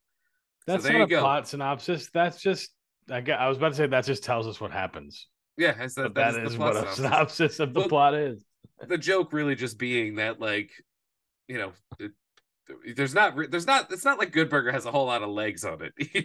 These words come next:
Speaker 1: know, like, there's
Speaker 2: They
Speaker 1: not much
Speaker 2: should
Speaker 1: you
Speaker 2: have
Speaker 1: can do with
Speaker 2: named it,
Speaker 1: this.
Speaker 2: they should have named it Great Burger.
Speaker 1: Oh, yeah. I think what they should have done is tied Good Burger into Five Guys, and then the villains would be five different guys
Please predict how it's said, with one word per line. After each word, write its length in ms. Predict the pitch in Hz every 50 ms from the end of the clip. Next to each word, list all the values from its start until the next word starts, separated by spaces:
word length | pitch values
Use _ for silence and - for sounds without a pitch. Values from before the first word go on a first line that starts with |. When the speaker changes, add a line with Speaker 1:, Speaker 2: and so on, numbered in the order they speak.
| - -
Speaker 1:
know, 60 | 233
like, 180 | 220 208 165
there's 160 | 156 208 190 -
Speaker 2:
They 100 | 156 156
Speaker 1:
not 120 | - -
much 80 | - 185
Speaker 2:
should 140 | 202 226 233
Speaker 1:
you 40 | 262
Speaker 2:
have 60 | 214 180
Speaker 1:
can 80 | 170
do 40 | 180
with 80 | 175 180
Speaker 2:
named 200 | 180 175 165 175
it, 160 | 175 175 180
Speaker 1:
this. 100 | - - _ _ _ _ _ _ _ _ -
Speaker 2:
they 140 | 151 151
should 220 | 135 - - 202 214
have 80 | 208
named 240 | 185 170 160 156 151
it 120 | 160 135 131
Great 320 | 117 139 165 180 170 143
Burger. 440 | 113 98 90 80 73 69 - - _ _ _ _ _ _ _
Speaker 1:
Oh, 200 | 196 202 165 117
yeah. 280 | 117 139 175 170 95 87 - _ _ _ - - _ _ _ _ _ _ _
I 140 | - 151 196
think 180 | 196 - 185 147
what 120 | 139 135
they 100 | - 117
should 220 | - - - 208 180
have 120 | 156 117
done 240 | - 113 107 107 104
is 220 | - - 110 107
tied 320 | - - 135 143 143 131 104
Good 180 | 131 135 131
Burger 300 | 117 131 120 113 117 120
into 180 | 113 104 95 98
Five 400 | - - 139 143 156 156 123 104
Guys, 380 | 107 101 95 92 92 98 101
and 220 | - - 127 120 120
then 140 | 123 120 113
the 100 | 113 101
villains 520 | 101 147 175 185 156 123 113 110 107 104
would 100 | 120 117
be 160 | 110 117 113 104
five 480 | - - 139 127 131 139 139 123 107 107
different 360 | 135 127 - - - - 87
guys 520 | 135 131 135 127 104 92 90 90 - -